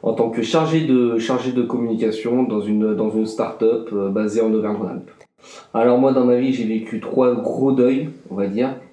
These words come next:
et trois deuils qui sont vécus à trois moments différents de ma vie.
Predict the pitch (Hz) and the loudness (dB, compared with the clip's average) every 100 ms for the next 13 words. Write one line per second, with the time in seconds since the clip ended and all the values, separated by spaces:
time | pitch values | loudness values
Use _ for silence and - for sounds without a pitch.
0 | - 110 104 104 - 147 143 151 151 - | -4 -2 0 0 2 2 4 4 2 -4
1 | - 113 - 120 110 110 - 131 127 101 | -10 -10 -8 -4 -2 -4 -2 0 2 0
2 | 98 - 143 143 143 131 123 127 113 110 | -2 0 0 2 2 2 2 0 0 0
3 | 107 143 | 0 -2